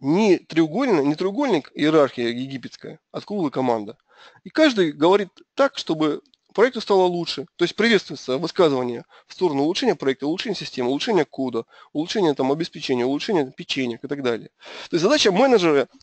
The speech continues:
э, вас. Вы, э, масло в этом механизме. Вы смазываете его, и он работает. То есть чем вас меньше видно, тем лучше. Вот как бы современное I T. Вот, дальше.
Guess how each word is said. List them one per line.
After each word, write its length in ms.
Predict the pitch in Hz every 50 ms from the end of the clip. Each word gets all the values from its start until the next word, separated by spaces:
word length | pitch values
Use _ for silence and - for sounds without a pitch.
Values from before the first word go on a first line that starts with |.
| - - -
э, 420 | - 127 127 123 123 123 117 117 - _ _ -
вас. 340 | 185 143 147 123 - - _ _ _ - - _ _ _ _ _ _ _ _ _ _ _ _ _
Вы, 340 | - 139 226 254 240 175 - _ _ _ _ _ _ _ _ _ _ _ _ _
э, 300 | - - 131 127 123 120 - _ _ -
масло 380 | 151 156 156 135 - - 123
в 80 | 117 120
этом 160 | 120 - 120
механизме. 520 | 120 120 - 139 127 117 107 123 131 131 _ _ _ _ -
Вы 100 | 131 131
смазываете 520 | - 156 160 170 147 135 127 120 - -
его, 260 | 117 110 104 - - _ -
и 160 | 123 143 156 -
он 160 | - 175 196 175
работает. 440 | 147 143 131 123 110 - - - _ _
То 60 | - 165
есть 120 | - - _ - - - - -
чем 320 | - - - 226 214 165 139
вас 260 | 135 180 190 165 -
меньше 320 | 160 165 165 143 - -
видно, 240 | 156 269 285 226 160
тем 140 | - - 185
лучше. 340 | 165 139 120 107 - - 165 _ _ _ _ _ _ - _ _ _ _ _ - - -
Вот 140 | 160 196 -
как 160 | - 170 147
бы 260 | 143 147 143 135 - - 196 196 208 - - - - _ _ _ 156 135
современное 420 | - - 160 170 190 170 147 139
I 60 | 139 139
T. 220 | - - 113 - _ _ _ _ - - - - - - - - - - - _ _ _
Вот, 200 | - 156 127 -
дальше. 420 | 139 185 202 185 156 - - 135